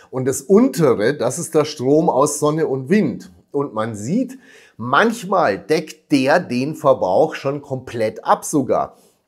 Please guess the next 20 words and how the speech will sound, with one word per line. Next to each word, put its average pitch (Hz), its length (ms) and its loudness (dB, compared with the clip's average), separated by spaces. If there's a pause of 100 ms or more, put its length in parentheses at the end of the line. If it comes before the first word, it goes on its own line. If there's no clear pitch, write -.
(100)
Aber 131 300 4
oft 156 300 -2
haben 180 180 -2
wir 170 160 2
eben 160 240 -4
dann 151 160 -2
auch 143 240 -2
Riesenlücken, 139 960 -4 (260)
die 139 100 -6
mit 131 280 -6
anderem 160 400 0
Strom 113 440 -2
abgedeckt 95 720 -6
werden 87 280 -4
müssen. 90 340 -10 (840)
Und 139 180 -4
jetzt 175 280 2
kommt 180 280 0
der 175 80 0
Spaß. 175 580 -2